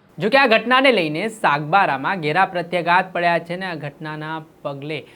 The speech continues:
નર્મદા જિલ્લાના આમ આદમી પાર્ટીના જે જિલ્લા પ્રમુખ છે નિરંજન વસાવા, તેમના દ્વારા પણ પોલીસને ચીમકી આપવામાં આવી છે ને જે રીતની ઘટના બની છે, જે પીડિતોને માર મારવામાં આવ્યો છે, તે સંદર્ભમાં જિલ્લા પોલીસ વડાને પણ અરજી કરી છે.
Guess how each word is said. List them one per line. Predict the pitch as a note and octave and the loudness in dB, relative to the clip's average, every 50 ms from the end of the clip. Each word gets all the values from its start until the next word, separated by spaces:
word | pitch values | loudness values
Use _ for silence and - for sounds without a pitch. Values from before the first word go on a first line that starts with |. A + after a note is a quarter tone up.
| - - - - - - _ - | -20 -20 -20 -20 -20 -18 _ 0
નર્મદા | G3 A3 A#3 B3 A#3+ C4 C4 C4 | 0 2 4 4 6 6 6 6
જિલ્લાના | G3+ E3+ F#3 E3+ E3 D#3 D3+ D3 D3 D#3 F3 G3 A3+ - | 4 2 -2 -2 -2 -2 -2 -2 -2 -2 -2 -4 -4 -2
આમ | F#3 F3+ F3 F#3 F#3+ F3+ | -2 0 0 0 0 -2
આદમી | F3 E3+ E3+ F3 F3+ | -2 -2 -4 -8 -10
પાર્ટીના | F3 F3 D#3+ C#3 C3 - - - D#3 C#3+ C3+ C3 C3+ C#3 C#3+ | -8 -4 -2 -2 -2 -4 -6 -8 -10 -8 -8 -8 -8 -10 -10
જે | C3+ C3 C#3 C#3 D3 | -12 -12 -12 -12 -12
જિલ્લા | C#3+ C3+ C#3 C3+ C#3 C#3+ C#3 | -10 -12 -12 -10 -8 -8 -8
પ્રમુખ | - C#3+ C#3+ F3 G#3 G3+ | -8 -6 -4 -4 -4 -4
છે | - - F#3+ F3+ | -4 -6 -6 -4
નિરંજન | E3 D#3+ D#3 D#3 D3+ D3 D#3+ D#3+ | -4 -4 -4 -6 -6 -6 -6 -8
વસાવા, | D3+ D3 C#3+ - D3 C#3 C#3+ D3+ | -8 -10 -10 -8 -8 -8 -8 -8
તેમના | D3+ - D3 C#3 C#3 C3+ | -12 -12 -16 -16 -14 -12
દ્વારા | C3 C3 C3 C3 C3+ | -10 -10 -8 -8 -10
પણ | B2+ - - D3+ B2 - _ _ _ _ _ _ _ _ | -10 -10 -12 -12 -12 -12 _ _ _ _ _ _ _ _
પોલીસને | D3 D3 D3+ D#3+ F3 E3+ E3+ F3 - C#3+ C#3 | -8 -8 -6 -6 -6 -8 -8 -12 -14 -14 -14
ચીમકી | - C#3 C3 A#2+ - C#3+ | -14 -14 -16 -14 -12 -10
આપવામાં | C3+ B2+ B2+ - - C#3 C#3+ C#3 C3 B2+ | -10 -10 -10 -10 -10 -10 -10 -8 -10 -12
આવી | A#2+ C3 C3 C3 | -12 -14 -16 -18
છે | - - C#3+ | -18 -18 -16
ને | C#3+ D3 C#3+ | -14 -14 -12
જે | C3+ C#3 C#3 | -12 -12 -12
રીતની | C#3 C3+ C3+ - D3 C#3 | -12 -14 -16 -16 -18 -18
ઘટના | C3+ - B2 - _ D3+ D3+ | -18 -18 -20 -16 _ -12 -10
બની | C#3 C#3 C3+ C3+ C3+ | -10 -10 -12 -12 -14
છે, | C3+ - D3+ D3 D#3 D3+ - - _ _ _ _ _ - | -14 -12 -10 -10 -10 -10 -12 -20 _ _ _ _ _ -14
જે | B2+ C#3+ | -12 -12
પીડિતોને | C#3+ - C#3 C#3 D3 C#3+ D3+ D3 C#3+ C#3 | -10 -8 -8 -8 -8 -8 -8 -10 -10 -10
માર | C3+ C3+ C3+ C#3+ D3 | -8 -8 -8 -8 -8
મારવામાં | C#3 C3+ C3+ C3+ C3+ C3 C3+ B2+ | -10 -12 -10 -10 -10 -10 -10 -10
આવ્યો | B2+ C3+ C#3 | -10 -10 -12
છે, | C3+ - D3+ | -10 -12 -12
તે | D3+ D3 | -12 -12
સંદર્ભમાં | C#3+ - C#3+ C3+ C3 C3 C#3 C#3 C#3+ C#3+ C#3 | -12 -10 -12 -12 -10 -10 -12 -10 -10 -12 -12
જિલ્લા | C3+ C3 C3 C3+ C3+ | -12 -10 -10 -10 -10
પોલીસ | C3+ C3+ C3+ C3 C#3 C#3 C#3 - _ - | -10 -12 -12 -10 -10 -12 -12 -16 _ -20
વડાને | D3 B2+ C#3 C#3 C#3 C3+ C3+ C3+ C3+ | -14 -12 -8 -8 -6 -8 -8 -10 -12
પણ | C3+ D#3 D3+ | -12 -12 -12
અરજી | D3 C#3+ C3+ B2+ D#3 | -10 -12 -10 -12 -12
કરી | D3 - C#3+ C#3 C#3 C#3 | -10 -8 -8 -8 -8 -10
છે. | - D3+ D3+ | -12 -14 -16